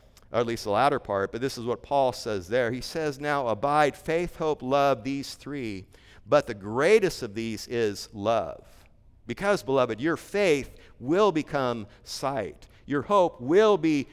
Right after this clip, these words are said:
realized, and your love that you have because God first loved you will endure. That's why love is the greatest of even these three great fruits of grace. So faith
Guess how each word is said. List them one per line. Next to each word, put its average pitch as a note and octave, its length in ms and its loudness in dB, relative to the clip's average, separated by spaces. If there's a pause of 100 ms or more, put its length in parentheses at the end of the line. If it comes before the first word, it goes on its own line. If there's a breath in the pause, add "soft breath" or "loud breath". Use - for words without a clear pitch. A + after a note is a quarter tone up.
(120 loud breath)
realized, G2+ 1000 -2
and C#3 220 2
your C#3 180 0
love D3 540 6
that B2+ 100 -2
you B2 140 -6
have C#3+ 240 4
because A#2+ 720 2 (240 soft breath)
God C#3+ 360 6
first C3 300 -6
loved A2+ 240 2
you A#2 340 -4 (240 soft breath)
will B2 640 2 (240 loud breath)
endure. G2+ 580 -4
That's G#2 240 -2
why A2+ 140 4
love B2 420 4
is B2 300 -2
the A2 100 -6
greatest B2 640 0
of G#2 160 -8
even A#2 320 -4
these G2+ 300 -10
three A#2+ 360 -6
great A2 500 -2
fruits - 560 -8
of G2+ 380 -4 (400 soft breath)
grace. F#2+ 720 -6
So C3+ 220 0
faith E3 640 -2